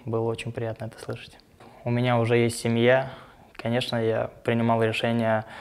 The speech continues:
со своими родными, близкими, с отцом, с женой. И все вместе пришли к выводу, что нужно начать новый этап в своей карьере. Так получилось, что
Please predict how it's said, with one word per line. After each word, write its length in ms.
со 140
своими 300
родными, 400
близкими, 680
с 140
отцом, 560
с 260
женой. 520
И 60
все 180
вместе 260
пришли 280
к 80
выводу, 340
что 500
нужно 480
начать 420
новый 260
этап 220
в 60
своей 220
карьере. 380
Так 180
получилось, 460
что 460